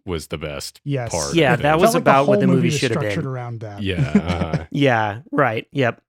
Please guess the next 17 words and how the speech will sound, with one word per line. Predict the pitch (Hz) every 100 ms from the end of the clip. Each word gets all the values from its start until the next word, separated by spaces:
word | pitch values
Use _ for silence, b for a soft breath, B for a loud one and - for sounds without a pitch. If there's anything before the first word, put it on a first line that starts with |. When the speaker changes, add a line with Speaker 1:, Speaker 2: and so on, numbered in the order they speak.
| _
Speaker 3:
And, | 160
and | 170 165
I | 165
would | 151
say, | 165 143 127
you | - 147
know, | 123 117 - - _
somewhat | - - 175 175 156 151
similarly | - 156 143 135 131 127
when, | 123 123 120
uh, | 120 117 113 110 - -
I | 101
can't | - 131 135
not | 143 123 123
see | - 123
Ice | 117 117 -
Cube | - 120 117 110